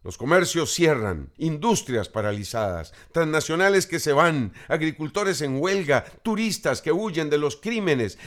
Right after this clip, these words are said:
desempleo en aumento vertiginoso, inseguridad ciudadana y el pueblo expectante en letargo, desarticulado, y los partidos en seria crisis ideológica. No existe oposición responsable.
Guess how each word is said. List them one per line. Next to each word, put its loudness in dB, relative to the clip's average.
desempleo 4
en 2
aumento 2
vertiginoso, -2
inseguridad 2
ciudadana 4
y 0
el -2
pueblo 4
expectante -2
en 2
letargo, 0
desarticulado, 0
y -10
los -4
partidos 0
en 0
seria 2
crisis -4
ideológica. -2
No 0
existe -2
oposición -2
responsable. -8